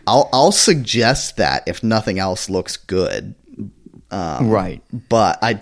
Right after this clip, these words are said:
Speaker 1: I'm not, I'm not, I'm hoping there's something better. And I looked online and Glass Onion was there. And I was like, "Oh my God, thank God. This is, this is great. <laughs> We're, I, we're gonna see an actually good movie." I'm so happy.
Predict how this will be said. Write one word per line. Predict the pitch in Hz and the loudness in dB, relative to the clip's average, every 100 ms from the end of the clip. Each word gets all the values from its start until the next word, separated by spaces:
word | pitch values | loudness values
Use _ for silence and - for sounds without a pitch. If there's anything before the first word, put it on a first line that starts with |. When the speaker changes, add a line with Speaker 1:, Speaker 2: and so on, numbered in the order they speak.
| - | 2
Speaker 1:
I'm | 127 139 | 4 2
not, | 127 - | 2 0
I'm | 104 117 | 0 2
not, | 120 107 - - - - - | 4 2 -2 -18 -18 -18 -2
I'm | 127 131 | 0 2
hoping | 160 160 135 117 | 4 4 2 0
there's | 120 | -2
something | - 123 107 92 | 0 0 0 -2
better. | 98 101 87 - 160 185 170 | 2 0 0 -6 -10 -10 -4
And | 123 127 | 2 6
I | |
looked | 123 135 139 | 6 6 4
online | 123 107 107 107 98 | 2 2 2 0 0
and | 98 | -2
Glass | 104 98 98 | 0 0 0
Onion | 92 92 78 | -2 -2 -4
was | 80 98 | -6 -2
there. | 87 71 | -2 0
And | |
I | 107 | -2
was | 107 | 0
like, | 101 113 | -2 -2
"Oh | 120 104 | -2 -2
my | 90 | -6
God, | - 98 92 95 117 - - | -4 -2 -2 -2 -2 -2 -2
thank | 117 104 | -4 -2
God. | 101 95 90 104 101 | -4 -2 -4 -6 -4
This | 120 85 | -2 -2
is, | 98 - | -4 -2
this | 117 - | -2 -2
is | 92 | -6
great. | - 90 90 92 - 131 | -4 -2 -2 -4 -6 -6
<laughs> | - | -4
We're, | 120 117 113 | -2 -2 0
I, | - | -2
we're | 110 120 | 0 2
gonna | 120 117 | 2 2
see | - 110 | 2 2
an | |
actually | 101 101 - 101 90 | 2 0 -2 -4 -4
good | 87 95 | -4 -6
movie." | 85 82 80 85 82 - - - - | -6 -8 -6 -6 -8 -8 -10 -8 -12
I'm | - - | -14 -10
so | - 98 | -6 -4
happy. | 85 73 69 - 76 | -4 -6 -8 -8 -10